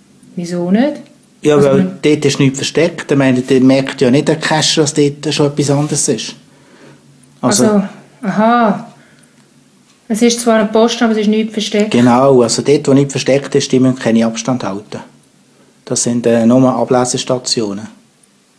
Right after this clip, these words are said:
Speaker 1: Okay. Und der andere Multi, da habe ich doch müssen, äh,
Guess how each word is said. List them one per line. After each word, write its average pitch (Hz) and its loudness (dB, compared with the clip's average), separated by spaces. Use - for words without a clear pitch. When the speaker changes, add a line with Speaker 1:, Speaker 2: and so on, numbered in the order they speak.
Speaker 1:
Okay. 190 -2
Und 208 -2
der 214 2
andere 240 4
Multi, 254 2
da 226 2
habe 220 2
ich 214 0
doch 214 -2
müssen, 214 0
äh, 185 0